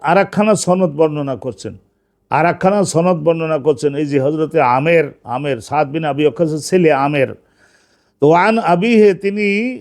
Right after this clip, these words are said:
তার নিজের বাপের থেকে আরও রেওয়ায়াত করেছেন। আন, না, এখানে ওয়ান আবিহে, এখানে মহদ-, মোহাম্মদ ইবনে গোরায়ের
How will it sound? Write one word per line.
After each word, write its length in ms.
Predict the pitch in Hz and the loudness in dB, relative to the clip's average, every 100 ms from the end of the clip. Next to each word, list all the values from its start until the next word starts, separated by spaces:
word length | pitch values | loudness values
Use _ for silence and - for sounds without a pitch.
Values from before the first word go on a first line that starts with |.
| - | -6
তার 240 | 175 175 165 | 0 0 0
নিজের 260 | 170 175 | -2 -2
বাপের 320 | 147 160 160 190 | 0 0 0 0
থেকে 500 | 208 185 170 226 254 - | 0 0 2 2 2 -2
আরও 260 | 147 165 208 | 0 4 4
রেওয়ায়াত 380 | 214 202 175 156 | 6 4 2 0
করেছেন। 460 | 180 165 202 220 - _ _ _ _ _ _ _ _ _ | -2 0 0 -2 -6 _ _ _ _ _ _ _ _ _
আন, 420 | - 160 202 220 - - - _ 139 147 147 | -2 0 2 -2 -4 -14 -20 _ -4 -2 2
না, 180 | 180 | 2
এখানে 400 | 175 180 196 208 | 4 2 2 4
ওয়ান 400 | 180 165 165 202 196 | 4 4 0 -4 -2
আবিহে, 760 | 156 156 208 165 185 208 180 - _ _ _ _ _ | -2 -2 -2 2 6 6 4 -4 _ _ _ _ _
এখানে 380 | 143 170 190 190 | -6 -4 -2 -2
মহদ-, 480 | 175 160 180 180 196 | -2 -2 -2 0 -2
মোহাম্মদ 500 | 175 170 190 196 190 | 0 -2 -4 -2 -2
ইবনে 260 | 185 190 | 0 -2
গোরায়ের 480 | 143 165 190 226 | 0 4 4 4